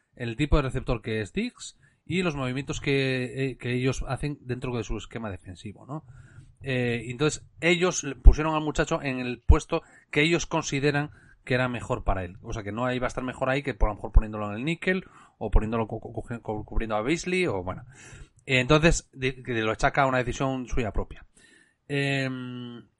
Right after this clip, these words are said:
entonces, yo intento sacar lecturas positivas de esto, ¿no? Lo pri-, la lectura negativa es que no encontraron ningún tipo de solución, y que estaban con una man-to-man, con una cover cero o una cover uno, y no les funcionaba en ningún momento.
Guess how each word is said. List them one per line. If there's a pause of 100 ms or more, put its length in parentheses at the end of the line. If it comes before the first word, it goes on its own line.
(240)
entonces,
yo
intento
sacar
lecturas
positivas
de
esto,
¿no? (360)
Lo
pri-,
la
lectura
negativa
es
que
no
encontraron
ningún
tipo
de
solución, (360)
y
que
estaban
con
una
man-to-man, (200)
con
una
cover
cero
o
una
cover
uno, (400)
y
no
les
funcionaba
en
ningún
momento.